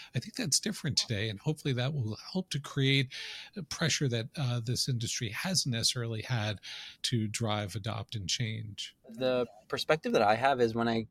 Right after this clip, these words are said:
Speaker 2: go and talk to these pharma companies, half of the big, especially top twenty, half of them are trying to hire people to work on generative A I in-house.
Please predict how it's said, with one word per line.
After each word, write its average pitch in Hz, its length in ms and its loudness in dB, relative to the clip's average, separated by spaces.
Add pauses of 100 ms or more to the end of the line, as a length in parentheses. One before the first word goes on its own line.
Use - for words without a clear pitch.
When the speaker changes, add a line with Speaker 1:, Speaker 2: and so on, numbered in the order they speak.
Speaker 2:
go 127 140 4
and 160 160 -2
talk 117 240 4
to 123 80 -4
these 117 180 -2
pharma 104 300 -2
companies, 156 540 -6 (680)
half 147 400 4
of - 80 -4
the 117 140 -2
big, 127 240 2
especially 120 500 -2
top 110 200 2
twenty, 117 260 0
half 139 220 0
of - 40 -20
them 214 160 2
are 113 60 6
trying 131 320 -4
to 117 100 -6
hire 131 460 4 (800)
people 160 340 -2
to - 180 -4
work 120 360 0
on 107 240 -6
generative 117 480 2
A 107 140 2
I 110 180 -2
in-house. 110 600 -6